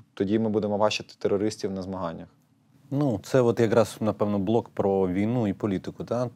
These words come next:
Speaker 2: От, у-, улюблене, спорт поза політикою. Ми його чули навіть під час <clears throat>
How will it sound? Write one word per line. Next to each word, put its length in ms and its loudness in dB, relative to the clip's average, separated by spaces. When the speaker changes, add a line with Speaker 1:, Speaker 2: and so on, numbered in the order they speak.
Speaker 2:
От, 280 -14
у-, 100 -4
улюблене, 560 4
спорт 280 2
поза 180 2
політикою. 600 -2
Ми 240 -2
його 180 0
чули 320 0
навіть 380 -2
під 260 -10
час 580 -2
<clears throat> 0 -